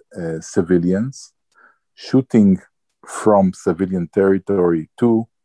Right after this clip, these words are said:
Isra-, aiming at Israeli civilians. Uh, and on the other side, you have a, a democratic country with a military who is,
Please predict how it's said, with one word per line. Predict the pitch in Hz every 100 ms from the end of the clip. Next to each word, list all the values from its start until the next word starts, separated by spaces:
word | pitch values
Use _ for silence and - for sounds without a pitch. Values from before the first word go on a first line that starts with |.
| _ _
Isra-, | 101 90 90 85 - 92 -
aiming | 113 127 110
at | 95 -
Israeli | 101 85 85 87
civilians. | 92 - 76 76 71 85 123 143 - _ - - - _ _ _ -
Uh, | 95 87 87 87 -
and | 98
on | 95 92
the | 90
other | 127 151
side, | - 98 104 117 - _ _ _ -
you | 95 95
have | 87 95 92 87 - _ -
a, | 98 92 92 90 85
a | - 85 85 82 80
democratic | 95 92 - 117 113
country | - 82 76 82 90 104
with | 92 90
a |
military | 87 107 127 - 160 165 220 _ _ _ _
who | 95 92
is, | 85